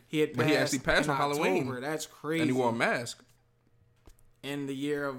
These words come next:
Speaker 1: wearing a mask being the protocol when you're out traveling, here's somebody who's been rapping,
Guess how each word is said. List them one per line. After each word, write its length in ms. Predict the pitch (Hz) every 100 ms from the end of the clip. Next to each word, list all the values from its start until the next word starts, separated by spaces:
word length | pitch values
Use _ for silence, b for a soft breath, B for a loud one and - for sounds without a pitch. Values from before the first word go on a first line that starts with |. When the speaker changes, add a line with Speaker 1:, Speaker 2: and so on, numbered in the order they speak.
| 127 -
Speaker 1:
wearing 420 | 139 139 139 139 131
a 60 | 127
mask 440 | 135 135 135 -
being 340 | 131 131 127 123
the 320 | 127 123 120 - _ b b b - -
protocol 540 | 160 156 147 143 127
when 120 | 139
you're 140 | 139 131
out 180 | 135
traveling, 540 | - 160 165 135 135 135
here's 240 | 143 135
somebody 220 | 131 123 131
who's 140 | 127
been 140 | 123
rapping, 520 | 131 139 135 127 127